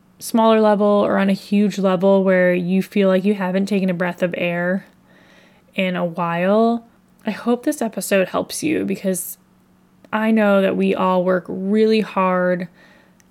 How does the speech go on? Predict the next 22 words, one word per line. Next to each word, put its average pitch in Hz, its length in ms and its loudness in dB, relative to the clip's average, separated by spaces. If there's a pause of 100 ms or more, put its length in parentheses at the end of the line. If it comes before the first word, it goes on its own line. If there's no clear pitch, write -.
(400)
doing 226 300 4
what 214 100 2
we 208 100 2
do, 185 560 2
caring 220 420 0
for 202 160 0
other 190 200 2
people, 180 760 -2 (640)
holding 233 420 0
other 202 240 0
people's 185 400 -4
emotions 214 1080 0
and 180 380 -6
traumas, 202 800 0 (100)
and 196 300 0
it 214 60 2
is 233 120 0
so 202 500 0
important 185 600 -2
for 190 160 -4
us 185 260 -2
to 180 640 -2